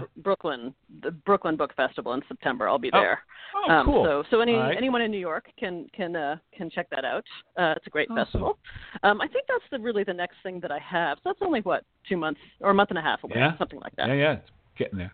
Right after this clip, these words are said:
Speaker 2: All right, great. All right, so check it out, you New Yorkers. I know you're out there listening, so you can go listen to it. I'm sure it's a great book festival anyway. It's Brooklyn. I'm sure it's fun. Okay. All right, so Here's my last question for you, Lydia.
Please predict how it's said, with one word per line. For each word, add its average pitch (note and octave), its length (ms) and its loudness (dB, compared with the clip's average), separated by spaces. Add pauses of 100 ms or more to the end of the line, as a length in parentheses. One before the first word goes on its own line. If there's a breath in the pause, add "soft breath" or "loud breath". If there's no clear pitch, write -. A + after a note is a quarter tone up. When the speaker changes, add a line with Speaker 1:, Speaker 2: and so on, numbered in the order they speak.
Speaker 2:
All A#3 80 4
right, G#3 220 4
great. A#3 340 2
All A3 100 4
right, F#3+ 180 2
so G#3 80 0
check A#3 220 2
it A#3 80 2
out, F#3+ 140 4
you F3+ 80 -4
New E3+ 120 -4
Yorkers. E3+ 400 2
I F3 80 4
know G3+ 120 4
you're A3 200 6
out G#3+ 180 4
there F#3 160 0
listening, C3+ 580 -6
so D3 60 -6
you D3+ 60 -6
can D3+ 100 -10
go D#3 160 0
listen D3+ 240 -6
to D3+ 120 0
it. C#3 40 2
I'm C3 100 0
sure D3 140 0
it's B2+ 120 -4
a G2+ 40 -8
great A2 240 -2
book A2+ 180 -6
festival G#2+ 420 -6 (220)
anyway. F#2 460 0
It's - 100 -10
Brooklyn. - 380 0
I'm F3 80 2
sure - 160 -20
it's - 160 -20
fun. A#2 80 -10 (120)
Okay. F#3 300 2 (500)
All F#3 60 6
right, D#3 160 4 (240)
so E3+ 240 2 (420)
Here's F3+ 180 -2
my E3 200 0 (160)
last C#3 280 0
question C3 440 -4
for A2+ 180 0
you, G#2 200 -4 (380)
Lydia. C3 400 0